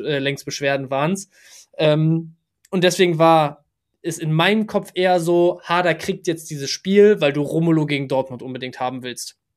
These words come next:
Aber ich geb dir recht, Harder hat einen, einen engagierten Auftritt gemacht und kann schon immer mal wieder einen Starter bekommen.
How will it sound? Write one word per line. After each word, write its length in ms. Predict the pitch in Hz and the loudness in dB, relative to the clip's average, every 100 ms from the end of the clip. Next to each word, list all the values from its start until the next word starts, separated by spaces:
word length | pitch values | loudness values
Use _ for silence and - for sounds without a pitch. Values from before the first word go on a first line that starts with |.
| - | -10
Aber 140 | 139 | -6
ich 100 | 139 | -2
geb 120 | 165 | -2
dir 120 | 165 151 | 0 2
recht, 340 | 190 196 - - | 0 -2 -16 -10
Harder 340 | 143 160 151 | -4 -2 -2
hat 100 | 151 | -2
einen, 300 | 151 147 147 | -4 -4 -6
einen 300 | 147 143 143 | -6 -6 -6
engagierten 480 | 147 151 143 160 160 | -4 -4 0 0 0
Auftritt 360 | 139 160 - - | -4 -6 -8 -6
gemacht 340 | 135 156 156 | -4 -4 -4
und 120 | 139 | -10
kann 180 | - 147 | -8 -8
schon 160 | 147 135 | -6 -6
immer 180 | 147 | -4
mal 180 | 143 135 | -2 -4
wieder 120 | 139 | -2
einen 100 | 135 | -4
Starter 280 | - 135 135 | -4 -6 -4
bekommen. 300 | 123 - 123 | -6 -6 -6